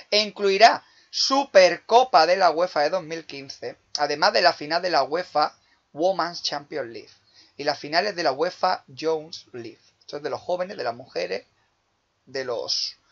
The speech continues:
hombres, todo. Xperia se une a PlayStation. El nuevo acuerdo incorpora no solo a PlayStation, actualmente videoconsola oficial,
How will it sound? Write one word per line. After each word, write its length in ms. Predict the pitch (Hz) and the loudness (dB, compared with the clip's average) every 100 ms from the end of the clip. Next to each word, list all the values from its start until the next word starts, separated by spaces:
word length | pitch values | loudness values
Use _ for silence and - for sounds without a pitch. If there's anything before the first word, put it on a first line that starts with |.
| _ _ _ _ | _ _ _ _
hombres, 540 | - 180 160 185 214 - _ _ | -2 0 -2 -6 -8 -12 _ _
todo. 180 | 139 - _ _ - - - - - | -6 -6 _ _ -20 -20 -20 -2 0
Xperia 800 | 220 - - - 294 254 214 226 | 2 0 0 6 6 6 -2 -2
se 240 | - 175 | -2 -2
une 300 | 190 226 247 | -6 -8 -6
a 180 | 156 147 | -8 -8
PlayStation. 760 | 156 147 127 - 113 - 131 | -8 -6 -6 -8 -10 -10 -10
El 60 | 143 | -8
nuevo 160 | 202 262 | 0 2
acuerdo 360 | - 196 208 | 2 0 0
incorpora 500 | 220 185 156 208 233 | -2 -2 0 2 2
no 120 | 175 | 2
solo 220 | 180 196 226 | 0 4 2
a 120 | - | 2
PlayStation, 680 | 139 135 120 - 262 - 123 | -4 -6 -6 -6 -4 -6 -8
actualmente 540 | - 143 160 180 175 | -6 -4 -4 -6 -6
videoconsola 540 | 185 151 139 135 143 135 | -8 -8 -10 -8 -4 -4
oficial, 420 | 143 - 196 | -6 -2 0